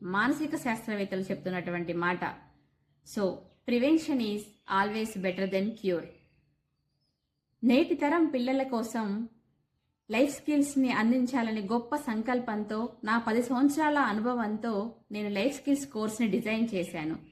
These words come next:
ఈ కోర్స్ ద్వారా పిల్లలు మానసికంగా, శారీరకంగా దృఢంగా తయారవుతారు.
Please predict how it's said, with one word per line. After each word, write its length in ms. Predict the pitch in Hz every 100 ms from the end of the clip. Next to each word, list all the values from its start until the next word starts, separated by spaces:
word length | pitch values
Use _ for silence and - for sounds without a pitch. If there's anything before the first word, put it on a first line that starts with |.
| _ _
ఈ 120 | 233
కోర్స్ 420 | 240 240 277 359 -
ద్వారా 240 | 262 226
పిల్లలు 580 | 202 196 214 220 196 254 - _ _ -
మానసికంగా, 760 | 214 254 330 339 - 269 254 269
శారీరకంగా 920 | 262 208 226 254 254 214 208 196 214 - _ -
దృఢంగా 460 | 196 208 226 240
తయారవుతారు. 960 | 240 208 180 175 160 147 165 151 -